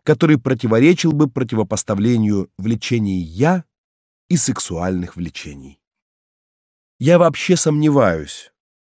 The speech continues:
можно ли будет, основываясь на обработке психологического материала, получить решающие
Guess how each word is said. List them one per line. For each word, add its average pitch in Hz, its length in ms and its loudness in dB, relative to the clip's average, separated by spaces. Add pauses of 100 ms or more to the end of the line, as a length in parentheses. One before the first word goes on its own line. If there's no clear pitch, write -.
(120)
можно 160 380 4
ли 139 120 4
будет, 131 500 0
основываясь 123 1000 0
на 123 220 0
обработке 123 720 -2
психологического 117 920 -6
материала, 110 800 -4 (500)
получить 147 520 0
решающие 151 960 2